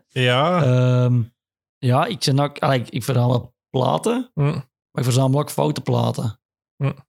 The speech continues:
Speaker 2: Wat bedoel ik daarmee? Gewoon, ik kan heel veel naar de, eh, geregeld naar de kringwinkel. Ik vis tussen de bakken en singeltjes die ik zin steken mee in een titel en ik lees die en ik denk van, oeh,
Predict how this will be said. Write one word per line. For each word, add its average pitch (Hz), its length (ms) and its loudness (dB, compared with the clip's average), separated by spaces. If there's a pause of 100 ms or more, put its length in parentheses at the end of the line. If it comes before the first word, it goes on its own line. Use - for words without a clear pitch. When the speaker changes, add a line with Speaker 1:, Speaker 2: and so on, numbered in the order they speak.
(120)
Speaker 2:
Wat 156 100 -6
bedoel 135 180 2
ik 151 60 2
daarmee? 170 340 0
Gewoon, 160 440 0
ik 131 100 -20
kan 139 300 0
heel 151 240 2
veel 160 80 0
naar 156 100 0 (100)
de, - 100 -18 (140)
eh, 127 200 0
geregeld 131 280 2
naar 147 100 0
de 127 120 -2
kringwinkel. 165 680 0 (600)
Ik - 180 -6
vis 160 260 0
tussen 131 260 -2
de 104 60 -2
bakken 139 420 -2
en 131 380 -2 (300)
singeltjes 165 420 0
die 151 80 0
ik 147 60 -6
zin 139 220 0
steken 160 460 0
mee 139 400 -2 (260)
in 143 140 0
een 135 120 2
titel 143 560 -2
en 135 200 0
ik 127 100 -2
lees 143 280 2
die 135 100 2
en 135 80 0
ik 127 80 0
denk 135 140 0
van, 123 140 -4
oeh, 180 240 2